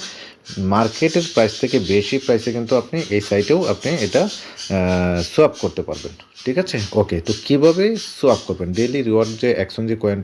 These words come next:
পাচ্ছেন, সেগুলা কীভাবে সোয়াপ করবেন? অনেকে আমাকে, আহ, ফোন করছেন বা অনেকে জানতে চাচ্ছেন, তো আমি সেই বিষয়টাই দেখাচ্ছি। তো এই মুহূর্তে এখান থেকে যদি আমি অ্যাকশন যে কয়েন সোয়াপ করি, তো একটা অ্যাকশন যে কয়েন, আহ, সোয়াপ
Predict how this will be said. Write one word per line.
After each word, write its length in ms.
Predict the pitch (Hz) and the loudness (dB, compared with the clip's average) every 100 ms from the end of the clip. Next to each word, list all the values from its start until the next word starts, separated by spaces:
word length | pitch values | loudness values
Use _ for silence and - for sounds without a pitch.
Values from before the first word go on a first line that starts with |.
| - | -2
পাচ্ছেন, 480 | 107 107 - 92 110 | -2 -2 -4 -2 -2
সেগুলা 380 | 107 95 104 | 0 2 2
কীভাবে 440 | 107 - 101 107 117 | 0 -2 0 0 0
সোয়াপ 320 | - 113 117 - | 0 0 0 0
করবেন? 300 | 135 147 139 | 2 0 0
অনেকে 360 | 95 98 107 | -2 0 0
আমাকে, 380 | 95 95 92 95 | 0 -2 -2 -4
আহ, 680 | 90 - - - 104 95 92 | -4 -12 -14 -4 0 2 2
ফোন 280 | - 127 120 | 2 0 2
করছেন 400 | 123 - 123 110 | 0 2 0 4
বা 100 | 95 | 2
অনেকে 320 | 90 90 92 | 2 0 -2
জানতে 260 | 101 101 104 | 0 0 0
চাচ্ছেন, 340 | 82 82 80 | -4 -4 -4
তো 120 | 104 | -2
আমি 200 | 101 117 | -2 -2
সেই 200 | - 104 | 0 0
বিষয়টাই 460 | 90 90 107 151 175 | 2 0 0 2 2
দেখাচ্ছি। 380 | 101 87 - 87 | 0 0 -2 -2
তো 140 | 120 - | -2 4
এই 160 | 135 | 4
মুহূর্তে 600 | 175 139 120 151 - 113 - | 4 0 -2 -2 2 2 0
এখান 360 | 117 131 160 139 | -2 0 2 0
থেকে 260 | 110 101 90 | 0 0 -2
যদি 240 | 92 98 | 0 0
আমি 220 | 92 107 | 0 0
অ্যাকশন 300 | 113 98 - 104 | -2 -4 -2 -2
যে 100 | 107 | 0
কয়েন 200 | 101 104 | 2 2
সোয়াপ 420 | 110 - - 160 117 - | 0 -2 4 4 4 -2
করি, 180 | 90 76 - - - - - - | -6 -6 -10 -12 -12 -12 -8 2
তো 200 | 120 120 | 4 4
একটা 360 | 120 123 - 156 151 | 0 -4 0 2 2
অ্যাকশন 300 | 120 - 127 | 0 -4 -4
যে 100 | 127 127 | -4 0
কয়েন, 200 | - 113 | 2 2
আহ, 520 | 110 - - 104 98 | -2 -10 -6 -2 -2
সোয়াপ 240 | 92 104 | 0 0